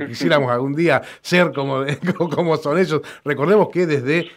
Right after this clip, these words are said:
Speaker 1: esta radio estamos impulsando en, este, en las cámaras, este, de diputados la posibilidad de que, eh, exista el Día, eh, Nacional de las Radios,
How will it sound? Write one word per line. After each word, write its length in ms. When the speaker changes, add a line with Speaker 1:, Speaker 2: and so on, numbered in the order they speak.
Speaker 1:
esta 400
radio 440
estamos 380
impulsando 760
en, 340
este, 560
en 160
las 140
cámaras, 640
este, 500
de 140
diputados 480
la 100
posibilidad 340
de 40
que, 480
eh, 60
exista 400
el 160
Día, 400
eh, 320
Nacional 540
de 120
las 220
Radios, 420